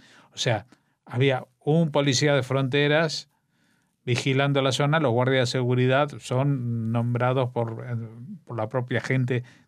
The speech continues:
del asentamiento o no, o son empresas que no son, eh, fuerzas militares, porque este punto no se consideraba un punto caliente ni un punto de que la gente se infiltra a través de ellos para cometer atentados.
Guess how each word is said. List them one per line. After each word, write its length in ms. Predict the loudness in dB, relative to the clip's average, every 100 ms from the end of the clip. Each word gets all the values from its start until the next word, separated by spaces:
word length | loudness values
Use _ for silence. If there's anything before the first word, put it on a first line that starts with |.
| -6
del 160 | -4
asentamiento 720 | -2 -2 -4 -2 0 2 0 -4
o 380 | -6 -10 -10 -6
no, 360 | -6 -4 -6
o 60 | -6
son 240 | -2 0
empresas 480 | 2 0 -2 -2 -4 -6 -20 _ -8
que 120 | -4
no 120 | -2
son, 540 | 2 2 4 2 0 -4 _ _ _
eh, 140 | -6 -6
fuerzas 420 | -2 0 2 2
militares, 880 | 4 4 4 2 -2 -4 -10 -14 -16 _ _ _ _ _ -2
porque 460 | 0 0 2 2
este 240 | 2 0 -4
punto 440 | 0 0 2 2
no 120 | 2
se 140 | 0 0
consideraba 640 | 0 0 0 2 2 2
un 100 | 0
punto 380 | 0 0 0 0
caliente 580 | 0 2 2 2 -2 -2
ni 140 | 0
un 160 | 0 0
punto 500 | -2 -2 0 0 2
de 180 | 0
que 180 | -4 -8
la 120 | -10
gente 340 | -8 -8 -6 -8
se 120 | -8
infiltra 560 | -8 -8 -8 -8 -6 -4
a 40 |
través 300 | -2 -2 -2
de 160 | -2 -4
ellos 240 | -4 -4
para 220 | -6 -10
cometer 420 | -8 -8 -8 -8
atentados. 640 | -10 -10 -12 -12 -14 -18